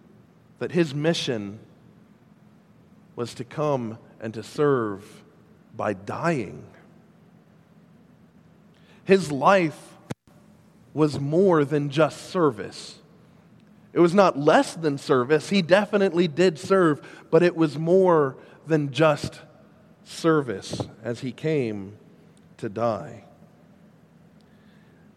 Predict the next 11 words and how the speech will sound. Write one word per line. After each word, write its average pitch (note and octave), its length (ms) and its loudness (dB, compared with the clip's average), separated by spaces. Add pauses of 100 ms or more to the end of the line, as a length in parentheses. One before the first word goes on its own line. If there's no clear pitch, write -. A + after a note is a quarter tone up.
And A#2 80 -4
his C#3+ 140 4
service E3+ 500 2 (440)
fulfills, F3 760 2 (120)
uh, C3 520 -2
Isaiah's E3+ 500 4
prophecy E3 560 0
of D#3 100 2
the D3 100 -2
suffering E3+ 480 0
servant D#3+ 560 0